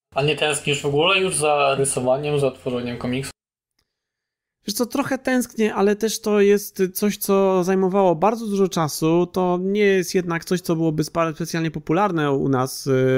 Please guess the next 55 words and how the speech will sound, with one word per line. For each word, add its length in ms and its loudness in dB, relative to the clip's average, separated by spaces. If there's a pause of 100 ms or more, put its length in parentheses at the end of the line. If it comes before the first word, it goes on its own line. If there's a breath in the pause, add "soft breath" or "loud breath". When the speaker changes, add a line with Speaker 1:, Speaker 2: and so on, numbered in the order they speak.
(280)
Speaker 2:
w 300 -20
Polsce, 380 -2
w 60 -10
sensie, 300 -2
że 120 -2
no, 120 -2
komiksy 420 -4
nie 120 -2
czytałem 380 -2
się 100 -4
jakoś 200 -2
super 300 -2
w 40 -16
Polsce, 440 -2
więc 220 -2
jakby 220 -6
też 260 -6
ten 260 -2
odbiorca 520 -4
jest 180 -4
stosunkowo 520 -4
ograniczony. 640 0 (480 loud breath)
Trudno 240 -2
jest 140 0
tak 140 -6
naprawdę 340 -2
w 40 -14
tym 120 -2
momencie 380 0
się 180 -2
w 40 -4
to 100 -4
też 200 -2
wgryźć, 300 -2
w 20 -2
momencie, 300 -2
kiedy 200 -2
mam 160 0
jakiś 200 -4
tam 160 -2
sukces 340 -4
na 80 0
YouTubie, 300 -2
który 220 -2
jest 140 -2
wielokrotnie, 580 0
wielokrotnie 540 -2
większy 340 0
niż 180 -4
cokolwiek, 440 -2
co 120 0
mogłem 240 4
osiągnąć, 380 0
robiąc 280 0
komiksy. 460 0